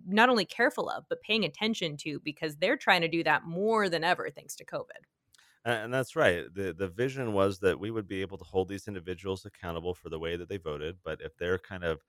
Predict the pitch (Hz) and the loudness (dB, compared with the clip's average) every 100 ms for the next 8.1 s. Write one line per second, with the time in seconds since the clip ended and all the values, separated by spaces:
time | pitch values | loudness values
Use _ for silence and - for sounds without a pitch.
0 | _ _ - - 101 92 101 92 85 76 | _ _ -20 -4 -2 -2 -6 -8 -8 -6
1 | 90 87 82 87 78 87 87 82 80 - | -6 -6 -10 -8 -8 -6 -8 -10 -14 -16
2 | 85 160 180 98 73 101 110 - 73 - | -12 -12 -8 -4 -2 -2 -6 -8 -6 0
3 | 87 87 90 - 80 80 78 - _ _ | 4 4 2 0 0 0 0 -4 _ _
4 | _ 101 - 92 101 - - 85 82 82 | _ -2 2 4 4 2 -8 -6 -4 -4
5 | 76 104 101 92 90 - 82 82 78 78 | -6 -2 -2 -2 -8 -6 -6 -4 -4 -4
6 | 78 78 - - 85 80 78 78 78 _ | -4 -8 -10 -12 -6 -2 -2 -2 -6 _
7 | _ _ 78 76 73 71 69 80 82 82 | _ _ -6 -4 -2 -2 -4 -4 -8 -8
8 | 82 | -10